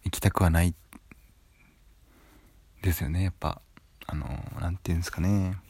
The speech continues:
何でもできるような気にさせてくれるんだけども、インターネットっていうのは。うん、やっぱそういうものに、そういうものは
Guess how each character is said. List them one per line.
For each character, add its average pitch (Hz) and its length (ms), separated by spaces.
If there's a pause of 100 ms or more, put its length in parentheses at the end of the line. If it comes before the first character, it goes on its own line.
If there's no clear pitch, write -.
(1160)
何 107 140
で 123 60
も 127 100
で 127 100
き 139 140
る 147 60
よ 139 60
う - 20
な 98 100
気 - 160
に 98 300
さ 92 120
せ 101 140
て 110 80
く 117 120
れ 117 100
る 131 120
ん 135 80
だ 104 100
け 90 120
ど 85 100
も、 78 320 (640)
イ 92 60
ン 85 40
タ 82 140
ー - 40
ネ 87 60
ッ 85 140
ト - 120
っ - 20
て - 220
い - 20
う 82 40
の 85 80
は。 - 140 (1120)
う - 40
ん、 76 320
や 85 80
っ - 20
ぱ 98 100
そ 101 160
う 110 60
い 117 80
う 113 60
も 117 140
の 123 200
に、 113 200 (680)
そ - 180
う 107 40
い - 20
う - 20
も 123 140
の 139 140
は - 380